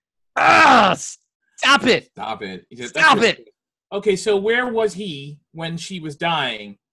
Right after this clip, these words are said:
Speaker 2: in The Winter Soldier?"
Speaker 1: I, he
Speaker 2: Because
Speaker 1: was
Speaker 2: he
Speaker 1: under
Speaker 2: was
Speaker 1: ice.
Speaker 2: obviously still alive,
Speaker 1: Yeah.
Speaker 2: right? So where the heck was he?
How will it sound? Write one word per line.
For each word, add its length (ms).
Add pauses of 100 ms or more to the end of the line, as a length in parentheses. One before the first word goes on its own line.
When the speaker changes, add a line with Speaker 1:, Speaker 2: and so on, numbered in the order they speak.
(240)
Speaker 2:
in 140
The 60
Winter 260
Soldier?" 420 (920)
Speaker 1:
I, 180
he 500
Speaker 2:
Because 220
Speaker 1:
was 40
Speaker 2:
he 100
Speaker 1:
under 20
Speaker 2:
was 80
Speaker 1:
ice. 140
Speaker 2:
obviously 320
still 280
alive, 640 (100)
Speaker 1:
Yeah. 120
Speaker 2:
right? 240 (540)
So 160
where 160
the 60
heck 200
was 140
he? 220